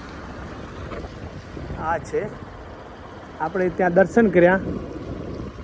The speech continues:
ચકાપીર દાદાના. અને હવે તમને નજીક જઈ અને સ્ટેચ્યુ બતાવું,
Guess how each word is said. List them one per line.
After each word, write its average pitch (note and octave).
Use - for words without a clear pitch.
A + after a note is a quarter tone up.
ચકાપીર E3
દાદાના. D3
અને D3
હવે C#3
તમને E3+
નજીક D#3+
જઈ E3+
અને D#3
સ્ટેચ્યુ A3+
બતાવું, D#3+